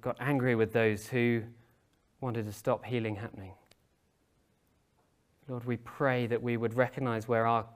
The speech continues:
conventions have become almost pharisaical, and that we would listen to you first and foremost and listen to one another as we point each other to your word, and, and we ask your Holy Spirit to direct us as to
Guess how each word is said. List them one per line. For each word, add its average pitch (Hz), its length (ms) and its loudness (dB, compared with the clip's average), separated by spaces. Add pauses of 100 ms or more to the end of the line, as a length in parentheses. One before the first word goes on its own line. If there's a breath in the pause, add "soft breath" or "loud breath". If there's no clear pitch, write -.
conventions 123 720 0
have 104 120 -8
become 113 380 -2
almost 107 300 -2
pharisaical, 110 640 -4 (1500)
and 113 120 -6
that 110 100 -4
we 113 140 -2
would 113 280 -2 (540 soft breath)
listen 123 360 -2
to 127 100 -6
you 120 360 0
first 117 260 -6
and 117 80 -8
foremost 117 440 -4
and 117 100 -4
listen 120 180 -6
to 120 100 -6
one 120 160 0
another 120 360 0
as 107 160 -2
we 113 80 0
point 127 280 -4
each 120 140 -6
other 120 140 0
to 117 100 -16
your 117 120 -2
word, 120 380 2
and, 104 140 -2 (540 loud breath)
and 113 100 -4
we 113 120 2
ask 127 280 2
your 117 140 4
Holy 127 180 4
Spirit 117 280 -2
to 123 60 -2
direct 117 380 0
us 110 140 -10
as 110 100 -6
to 120 160 -4